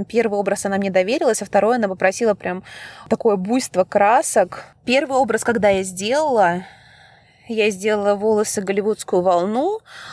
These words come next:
и белые стрелки, потому что она молоденькая совсем, белые стрелки и с блёстками. И я увидела её такой. Я закончила этот образ на ней,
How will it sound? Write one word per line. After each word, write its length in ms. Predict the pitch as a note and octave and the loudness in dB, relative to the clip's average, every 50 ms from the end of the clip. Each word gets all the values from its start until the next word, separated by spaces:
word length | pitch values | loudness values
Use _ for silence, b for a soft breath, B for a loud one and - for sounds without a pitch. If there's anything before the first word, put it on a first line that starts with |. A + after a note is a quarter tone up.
| B B B _ _ - - | B B B _ _ -8 -6
и 520 | - G3 G3+ G#3+ G#3+ G#3 G3+ G#3 G3+ G3 - | -6 -4 -4 -6 -6 -6 -6 -6 -4 -4 -4
белые 420 | G3 E3+ G3+ G#3+ G#3 G3 F#3 F3+ | -4 -2 -2 0 0 0 0 -2
стрелки, 840 | F3+ - - G#3+ A3 A3 A3+ B3 C4 - - - G#3+ G3 F#3+ F#3+ F#3+ | -4 -6 -6 -4 -2 0 0 0 0 -2 -4 -8 -8 -6 -6 -6 -6
потому 240 | F3+ F3+ G3+ G#3 A#3 | -6 -6 -6 -6 -6
что 80 | - G#3 | -6 -4
она 120 | G3 F#3+ | -4 -2
молоденькая 580 | F#3 F#3 F#3+ G#3 B3+ C4+ - A#3+ G#3+ G3+ G3 F#3 | -2 0 0 0 0 -2 -2 -6 -4 -4 -4 -4
совсем, 420 | - G3 G3+ - - G#3 F3+ F3+ B B B B B B B | -4 -6 -8 -6 -4 -4 -4 -4 B B B B B B B
белые 340 | - F3+ A3 A#3+ A3+ G#3+ G#3+ | -4 0 2 2 2 2 0
стрелки 460 | - - - A#3+ A#3+ C4+ C4 - A3 | -2 -2 0 2 2 2 0 -2 -4
и 240 | G#3+ - - F#3+ G3+ | -6 -6 -6 -6 -8
с 80 | G3 F#3 | -8 -8
блёстками. 800 | F#3 - G#3 G#3 G3 G3+ - - - G#3+ F#3 E3+ E3+ F3 - - - - - _ | -6 -2 -2 0 0 -2 -4 -6 -8 -8 -6 -6 -6 -8 -10 -12 -16 -20 -8 _
И 80 | - A#3+ | 0 2
я 160 | G#3+ C#4 D4 | 2 2 2
увидела 420 | D4+ C4 D4+ D4 A3+ B3 A3+ G#3+ | 0 -2 -6 -4 0 2 2 4
её 200 | G3+ G3+ G3 F#3+ | 2 2 2 0
такой. 420 | - - F#3+ - - E3+ E3 E3+ F#3 | 0 0 -2 -2 -2 0 0 2 2
Я 140 | F3+ A3+ G#3 | 2 2 2
закончила 800 | G3+ B3 - C#4 C#4+ C#4 C4 - - A3 G3 F#3+ F#3 F3+ F3+ - | 0 0 0 2 0 0 0 -2 0 0 2 2 2 0 -2 -2
этот 260 | G3+ - G#3 G3 - | -4 -4 -4 -2 0
образ 480 | A#3 D4 F#4+ G#4+ G4+ - C4+ C4 - - | 2 2 2 2 2 2 2 2 0 -4
на 120 | A3+ G#3+ | -8 -8
ней, 420 | G#3 G#3 G3+ G3 F#3 F3 E3+ F3 | -8 -10 -10 -8 -6 -6 -6 -8